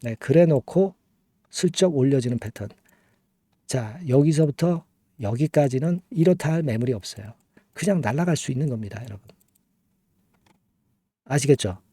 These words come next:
예, 요런 종목이에요. 그래서 요 종목, 어, 여러분들 한번 잘 해보시고요. 음, 제가 끝까지 매수부터 매도까지 케어를 해드릴 거고요. 아, 여기 전화번호 있죠?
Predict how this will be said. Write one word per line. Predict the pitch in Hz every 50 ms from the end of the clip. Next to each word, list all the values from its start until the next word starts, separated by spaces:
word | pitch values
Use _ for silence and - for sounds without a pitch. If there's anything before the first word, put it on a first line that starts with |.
| _ 113
예, | 110 104 95 98 - - - - - - -
요런 | 127 156 170 202 202 202
종목이에요. | 180 - 123 117 117 113 104 101 98 101 101 101 101 110 - _ _ _ _
그래서 | - 139 127 139 139
요 | 156 185 180
종목, | - 123 165 175 165 139
어, | 131 143 139 110 98 - - _ _ _ _ _ _ _ _ 117 120 117
여러분들 | 127 127 127 135 131
한번 | 113 143 147 131 127
잘 | - 107 113 117
해보시고요. | 107 123 165 165 147 107 113 117 151 139 113 - _ _ _ _ _ _ _ _ _ _ _ _ _ -
음, | 135 131 127 123 127 123 127 127
제가 | - - 135 139 160 156 151 147 143
끝까지 | - - 226 226 - - 196 190 180 160 185 190 190 185 - _ _ _ _ _ _
매수부터 | - 131 120 127 135 143 143 - 139 127 - - -
매도까지 | 151 127 120 123 120 - - 127 120 117 - 147 156 160
케어를 | - - - 180 165 160 156 -
해드릴 | 175 175 - - 127 127 127
거고요. | - - 123 117 - 143 139 123 139 185 202 - - - - - _
아, | - 123 120 120
여기 | 127 139 143 139
전화번호 | - 139 143 143 131 131 127 120
있죠? | 113 - - 120 110 104